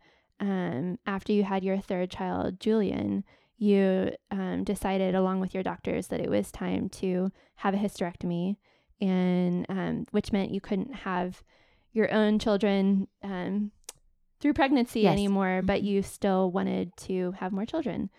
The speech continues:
Speaker 2: Mm-hmm.
Speaker 1: So that is what, um, was part of your decision toward adoption, right?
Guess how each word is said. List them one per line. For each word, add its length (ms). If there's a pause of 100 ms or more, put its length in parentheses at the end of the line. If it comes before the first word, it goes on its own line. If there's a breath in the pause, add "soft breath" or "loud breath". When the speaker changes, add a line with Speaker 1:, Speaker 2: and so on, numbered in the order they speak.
Speaker 2:
Mm-hmm. 240
Speaker 1:
So 140
that 300
is 240
what, 320 (180)
um, 560 (340)
was 200 (140)
part 200
of 60
your 100
decision 580
toward 280
adoption, 560
right? 280